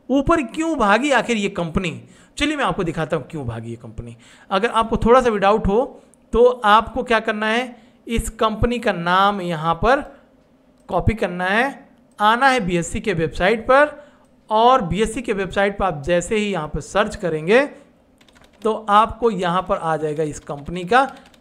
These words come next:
डेटा। और जैसे ही डेटा आएगा तो आपको यहाँ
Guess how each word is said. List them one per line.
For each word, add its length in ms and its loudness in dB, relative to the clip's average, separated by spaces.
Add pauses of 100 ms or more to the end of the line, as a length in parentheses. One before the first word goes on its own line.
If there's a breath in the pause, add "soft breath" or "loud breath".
(380)
डेटा। 580 0 (380 soft breath)
और 180 2
जैसे 340 0
ही 120 -2
डेटा 340 0
आएगा 340 2 (460 loud breath)
तो 40 -2
आपको 480 2
यहाँ 380 2